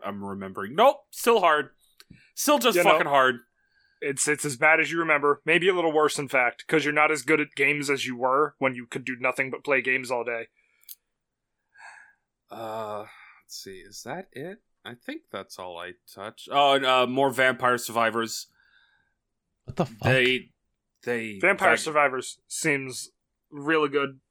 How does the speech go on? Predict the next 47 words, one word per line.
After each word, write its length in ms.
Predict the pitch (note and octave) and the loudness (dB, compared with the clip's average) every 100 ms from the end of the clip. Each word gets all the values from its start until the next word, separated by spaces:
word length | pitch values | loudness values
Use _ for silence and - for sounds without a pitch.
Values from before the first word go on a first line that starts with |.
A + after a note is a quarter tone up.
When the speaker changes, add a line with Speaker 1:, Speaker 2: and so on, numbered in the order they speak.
| _ - | _ -14
Speaker 2:
A 80 | C3 | 2
bunch 180 | C#3+ | 4
Speaker 1:
that 60 | D#3 | 4
Speaker 2:
of 60 | B2 | 0
friends 260 | C#3 C3 | -8 -8
play 240 | - C3 B2 | -4 -2 -2
it. 80 | A#2 _ _ A2+ | -8 _ _ -10
Speaker 1:
That 220 | A2 D#3 C#3+ | 0 2 2
game 160 | C#3+ | 0
fucks. 520 | B2 A2+ F#2 - - - | -2 -4 -4 -6 -12 -8
Seriously. 580 | - C#3 B2+ - G2 - - - | 0 2 2 0 -4 -6 -14 0
It 120 | E3 | 2
is 180 | E3 - | 2 0
three 380 | - D3 E3 G#3 | -4 0 2 2
dollars. 600 | F3+ F3 G3 A3+ A#3 - A#2+ | 4 4 4 2 0 -8 -2
There 260 | D#3 D#3+ | 2 4
is 160 | D3+ B2+ | 2 0
no 200 | C#3+ C3+ | 2 2
excuse 400 | - - B2+ - | 0 0 -2 0
not 160 | A2+ | -2
to 60 | - | -2
play 220 | A2 F2+ | -8 -8
it. 80 | A#2 | -4
Speaker 2:
Like, 300 | E3 D#3+ C#3+ - - - | 0 2 0 -10 -16 0
all 100 | F3+ | 2
right, 160 | D#3+ E3 | 2 0
so 180 | - F3 | 0 2
what 140 | F#3+ | 2
it 80 | F3+ | 2
is, 260 | F3+ F3+ F#3 | 2 0 -2
is, 300 | E3 C#3+ C#3+ | -2 0 2
uh, 400 | C#3 C3+ C3 B2 _ _ _ _ _ _ _ _ - | 4 4 4 0 _ _ _ _ _ _ _ _ -4
do 80 | |
you 100 | F#3 | 0
remember, 640 | A#3 G#3+ G#3+ G#3+ G#3 F#3 - - | 0 2 2 4 4 2 -2 2
uh, 520 | E3 D#3 D3+ D3 D3 | 6 6 6 4 2
that 180 | D#3+ D#3+ | 0 0
funny 260 | F#3+ F#3 | 2 4
M 120 | F3+ F3+ | 4 4
M 100 | D#3 | 4
O, 160 | E3 | 4
Realm 240 | D#3 D3+ D#3 | 4 2 2
of 80 | |
the 60 | C#3+ | 0
Mad 240 | C#3+ C#3 | 2 2
God? 280 | C3+ C3+ D#3 - _ _ | 4 4 4 -4 _ _
Speaker 1:
Yes. 600 | G#2+ B2+ - - - - | -2 -2 -2 -10 -14 -18